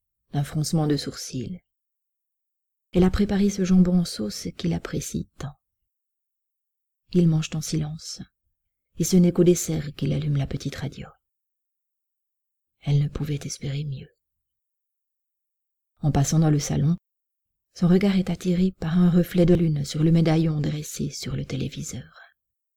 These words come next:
Elle voudrait tourner l'objet, mais se retient. À la cuisine, le père commence à cirer ses chaussures, posées à même la nappe entre les assiettes sales.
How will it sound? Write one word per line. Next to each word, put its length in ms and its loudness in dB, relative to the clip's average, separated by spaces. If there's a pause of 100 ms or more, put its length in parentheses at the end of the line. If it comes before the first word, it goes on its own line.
(1500)
Elle 140 6
voudrait 320 2
tourner 320 -2
l'objet, 440 -6 (880)
mais 80 -6
se 140 -8
retient. 340 -10 (1800)
À 100 -4
la 100 -2
cuisine, 560 -2 (680)
le 120 2
père 340 -2
commence 380 2
à 40 -6
cirer 360 0
ses 140 -4
chaussures, 600 -6 (840)
posées 320 4
à 60 4
même 180 8
la 120 0
nappe 340 -4 (160)
entre 240 -2
les 160 0
assiettes 360 -4
sales. 500 -10